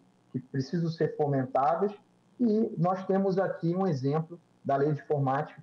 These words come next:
que já utiliza, já fa-, já faz uso disso. Também eu gostaria de apresentar aqui pra vocês, na Brasil Startups, nós possuímos um observatório do ecossistema de inovação.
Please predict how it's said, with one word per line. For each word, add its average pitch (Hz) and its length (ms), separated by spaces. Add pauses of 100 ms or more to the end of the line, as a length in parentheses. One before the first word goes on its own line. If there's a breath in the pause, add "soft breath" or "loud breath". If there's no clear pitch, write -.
que 190 100
já 151 240
utiliza, 165 640 (360)
já 147 260
fa-, - 120 (140)
já 147 160
faz 151 360
uso 156 240
disso. 123 400 (920)
Também 220 600
eu 190 140
gostaria 196 460
de 160 120
apresentar 143 640
aqui - 140
pra 127 140
vocês, 139 500 (320)
na 160 80
Brasil 175 300
Startups, - 800 (580)
nós 135 220
possuímos 156 880
um 147 220
observatório 135 1040
do 117 100
ecossistema 127 640
de 123 100
inovação. 135 580